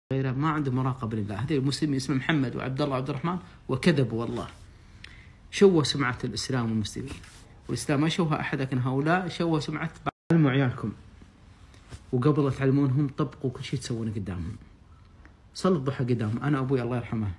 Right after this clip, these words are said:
رحمه الله تعالى، ما أنسى صلاة الضحى اللي يصليها قدامي، ما أنساها نهائيا. كان يصليها قدامي،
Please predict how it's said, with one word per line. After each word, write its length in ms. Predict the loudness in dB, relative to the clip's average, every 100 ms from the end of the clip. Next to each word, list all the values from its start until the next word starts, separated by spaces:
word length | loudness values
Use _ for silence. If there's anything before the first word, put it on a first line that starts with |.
| -8
رحمه 200 | -4 -4
الله 120 | -4
تعالى، 220 | -8 -2
ما 160 | 0 0
أنسى 200 | -4 -6
صلاة 260 | -4 -4 -4
الضحى 220 | -6 -6
اللي 120 | -6
يصليها 260 | -8 -6 -4
قدامي، 400 | -4 -4 -4 -2
ما 180 | -2 -4
أنساها 320 | -6 -6 -4 -4 -4 _
نهائيا. 320 | -8 -8 -10 -10 -16 -20 -20 -20 -20 -6
كان 100 | -4
يصليها 260 | -2 -4 -4
قدامي، 320 | -4 -6